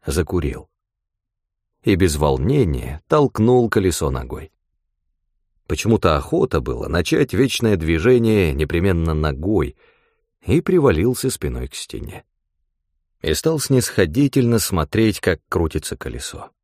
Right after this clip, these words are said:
Колесо покрутилось, покрутилось и стало. Моня потом его раскручивал уже руками.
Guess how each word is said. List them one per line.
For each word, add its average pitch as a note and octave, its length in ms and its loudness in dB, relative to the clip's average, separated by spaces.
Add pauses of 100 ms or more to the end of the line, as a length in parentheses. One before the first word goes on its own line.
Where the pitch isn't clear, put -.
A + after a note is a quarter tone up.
(460)
Колесо E2 380 -2
покрутилось, D#3 920 2
покрутилось A2+ 880 2 (800)
и F#2 120 2
стало. - 460 -6 (1200)
Моня B2+ 340 -2
потом C3 300 2
его A#2+ 180 8
раскручивал G#2+ 580 4
уже G2 200 6
руками. F#2+ 600 0